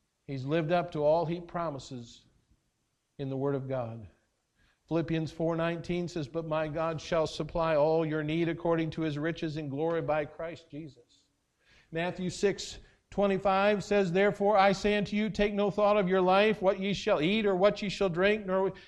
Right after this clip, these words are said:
yet for your body, what ye shall put on. Is not the life more than the meat, and the body than the raiment? Behold the fowls of the air, for they sow not, neither do they reap, n-,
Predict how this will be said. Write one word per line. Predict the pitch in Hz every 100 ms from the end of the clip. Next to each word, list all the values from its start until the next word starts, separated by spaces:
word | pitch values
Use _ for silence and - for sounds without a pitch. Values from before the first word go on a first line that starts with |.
| -
yet | 139 190 202
for | 202
your | 196 185
body, | 180 190 208
what | 185 185 185
ye |
shall | - 185
put | 165 185
on. | 196 202 208 - - -
Is | 175 180
not | 175 202 196
the | 190
life | 175 185 214 214
more | 170 185 202
than | 190
the | 185
meat, | 180 202 226 -
and | 165
the |
body | 160 180 208
than | 196 175
the | 170
raiment? | 180 208 220 220 - _
Behold | 175 185 190 226 226
the | 185
fowls | - 196 208 220 190
of | 185
the | 185
air, | 180 202 208
for | 202 175
they | 185
sow | 180 - 190 202
not, | 196 208 202
neither | 185 208 190
do | 190
they | 185 175
reap, | 185 220 226 165
n-, | 190